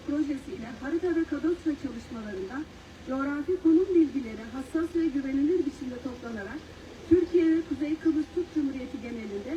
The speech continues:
yirmi dört saat gerçek zamanda coğrafi konuma üç dört santim duyarlılığını belirleyen bir sistem kurulmuştur. Toplamda yüz elli sekiz adet istasyon ile on binin üzerinde kamu ve özel sektör kullanıcısına hizmet verilmektedir.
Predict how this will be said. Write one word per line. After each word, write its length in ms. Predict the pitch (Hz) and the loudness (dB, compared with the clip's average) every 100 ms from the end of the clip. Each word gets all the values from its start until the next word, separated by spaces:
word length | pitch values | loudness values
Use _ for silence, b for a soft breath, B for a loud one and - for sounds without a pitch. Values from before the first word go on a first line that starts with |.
| 302 | -2
yirmi 220 | 262 285 285 | 0 0 2
dört 200 | 359 370 | 0 0
saat 200 | 320 320 320 | -2 -2 -2
gerçek 360 | 285 - 320 - | -4 2 0 2
zamanda 360 | 311 269 262 285 - | 2 2 -2 -6 -6
coğrafi 460 | 262 269 277 277 349 | -6 -4 -4 -2 -2
konuma 320 | 285 254 214 302 - - - - | -2 -2 -6 -10 -12 -18 -10 -2
üç 100 | 277 - | -2 2
dört 180 | 339 403 - | -2 0 4
santim 340 | 330 311 339 294 | 4 8 8 8
duyarlılığını 540 | 262 254 254 254 277 254 | 4 -6 -6 0 2 2
belirleyen 480 | 254 226 233 240 311 | -2 -4 -6 2 4
bir 100 | 294 285 | 4 0
sistem 340 | 277 - 277 277 | -6 -4 -4 -2
kurulmuştur. 580 | 269 220 190 180 - 180 - - - - - | -4 -6 -4 -6 -8 -10 -10 -18 -18 -10 -4
Toplamda 540 | 269 277 262 254 285 381 277 | -4 -2 -4 -4 -2 2 2
yüz 120 | 285 - | 0 -2
elli 160 | 269 269 - | -4 -4 -2
sekiz 260 | 277 370 - | -2 -2 -2
adet 220 | 240 247 - | -8 -10 -10
istasyon 480 | - - 254 - 339 262 | -12 -10 -8 2 4 4
ile 140 | 214 320 - - - 285 | 0 -6 -8 -18 -8 2
on 100 | 370 349 | 6 6
binin 200 | 285 269 | 6 4
üzerinde 420 | 226 262 226 226 294 311 | -2 -6 -6 -6 -6 -2
kamu 180 | 294 311 311 | 6 8 6
ve 40 | 254 247 | 0 -6
özel 240 | 247 311 320 | -2 -2 -2
sektör 320 | 277 - 320 320 | -4 -2 -2 -2
kullanıcısına 520 | 269 254 247 - 302 294 | -4 -6 -10 -8 -4 -2
hizmet 280 | 269 277 320 254 | -2 -2 -4 -6
verilmektedir. 680 | 247 233 220 - 180 - | -10 -10 -12 -10 -10 -10